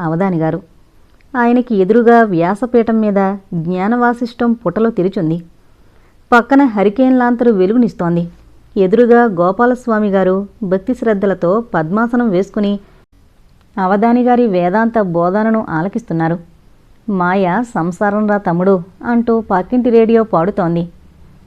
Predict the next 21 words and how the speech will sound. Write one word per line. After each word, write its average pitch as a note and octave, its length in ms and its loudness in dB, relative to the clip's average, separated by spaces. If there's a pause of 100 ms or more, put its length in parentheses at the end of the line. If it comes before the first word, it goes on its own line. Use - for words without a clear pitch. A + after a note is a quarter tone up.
(180)
మెట్లెక్కొచ్చి G#3+ 840 0
నెమ్మదిగా G#3+ 600 0
వీళ్ళ G#3+ 240 0
ఎదుటి F#3 320 0
నుంచే G#3 460 -2 (100)
లోపలికి G#3 420 -2
వెళ్ళిపోయాడు E3+ 540 0
గోపాలం. E3+ 520 -2 (840)
ఎనిమిదిన్నరకి B3 800 2
అవధాని G3 480 -2
గారి B3 240 2
వేదాంత G3+ 480 0
చర్చ A#3+ 340 -2
ముగిసింది. E3+ 520 -2 (580)
ఈలోగా B3 440 4
గోపాలం A3+ 680 2
భోజనం G3+ 380 2
ముగించి G#3+ 420 0
బయటికి F3 380 -2
వెళ్ళిపోవడమూ G#3 560 2
జరిగింది. E3 440 0